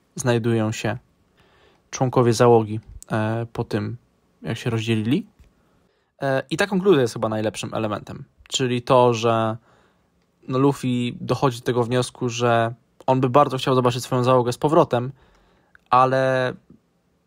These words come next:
patrząc na to, jak dużo przecierpiał i jak łatwo zostali pokonani, no to nie mogą jeszcze tego zrobić. I faktycznie,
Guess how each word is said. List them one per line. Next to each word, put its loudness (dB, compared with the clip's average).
patrząc 0
na 2
to, 0
jak -4
dużo -6
przecierpiał -2
i -8
jak -4
łatwo 0
zostali -6
pokonani, -4
no -6
to -8
nie -4
mogą -4
jeszcze -6
tego -8
zrobić. -14
I -20
faktycznie, -4